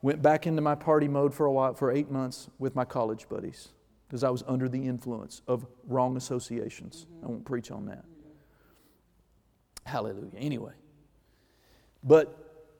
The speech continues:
God just, I just, He just, the Spirit of God continued to enlighten the eyes of my heart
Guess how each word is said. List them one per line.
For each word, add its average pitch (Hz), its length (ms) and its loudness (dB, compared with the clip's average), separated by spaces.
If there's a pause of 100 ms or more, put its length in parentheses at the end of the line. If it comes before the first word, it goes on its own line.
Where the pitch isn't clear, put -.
God 151 260 8
just, 151 260 0
I 139 120 6
just, 127 340 -4
He 143 180 0
just, 135 300 -2
the 127 80 0
Spirit 143 320 2
of 135 80 -2
God 175 240 0
continued 156 500 -2
to 156 140 0
enlighten 151 760 -4 (100)
the 127 220 -2
eyes 139 420 -2
of 123 200 -8
my 127 140 -6
heart 120 560 -12